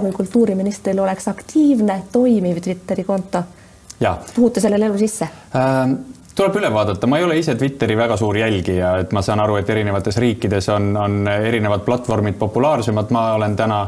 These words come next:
Speaker 2: olnud suuremalt jaolt oma mõtete avaldamiseks, äh, Facebooki kasutaja.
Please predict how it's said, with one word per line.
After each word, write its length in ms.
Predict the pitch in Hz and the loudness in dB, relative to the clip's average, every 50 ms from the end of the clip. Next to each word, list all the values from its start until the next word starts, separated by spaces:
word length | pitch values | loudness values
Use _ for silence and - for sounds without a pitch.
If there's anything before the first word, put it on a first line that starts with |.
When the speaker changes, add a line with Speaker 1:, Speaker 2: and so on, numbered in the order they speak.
| 98 - - - - - - - | -6 -10 -16 -20 -20 -12 -6 -2
Speaker 2:
olnud 320 | 104 104 101 101 95 101 | -2 0 0 -2 -2 -2
suuremalt 560 | - 113 110 107 104 101 101 98 95 - - 110 | -2 0 0 2 2 0 0 -2 -4 -4 -2 0
jaolt 380 | 104 101 98 98 98 - - 101 | 0 2 0 0 -2 -2 -2 0
oma 220 | 98 101 98 98 | 0 0 0 0
mõtete 420 | 98 101 107 104 - 101 92 - 104 101 | 0 0 -2 -2 -2 -2 -2 0 0 2
avaldamiseks, 720 | 101 101 95 90 98 95 98 90 101 95 98 - - - | 2 0 0 0 -2 -2 0 -2 -2 -4 -4 -8 -6 -2
äh, 480 | 107 101 98 98 98 98 98 98 98 98 | 0 0 2 2 2 2 0 0 0 0
Facebooki 460 | - 117 110 107 - 98 - - 90 - | -2 -2 -2 -2 -2 -4 -4 -4 -4 -2
kasutaja. 400 | 87 95 90 - - 95 90 | -2 -2 -4 -4 -4 -4 -4